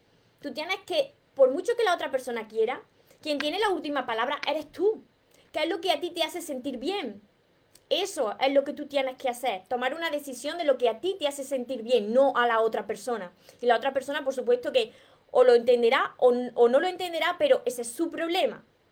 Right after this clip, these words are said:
Tú eres la que tiene la última palabra de lo que tú quieres hacer con tu vida. Así que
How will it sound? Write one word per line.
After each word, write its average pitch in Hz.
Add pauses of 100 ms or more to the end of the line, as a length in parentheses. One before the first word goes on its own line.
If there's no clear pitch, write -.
(140)
Tú 349
eres 226
la 240
que 247
tiene 247
la 240
última 240
palabra 240 (120)
de 240
lo 240
que 240
tú 262
quieres 240
hacer 240
con 285
tu 247
vida. 220 (1400)
Así 269
que 381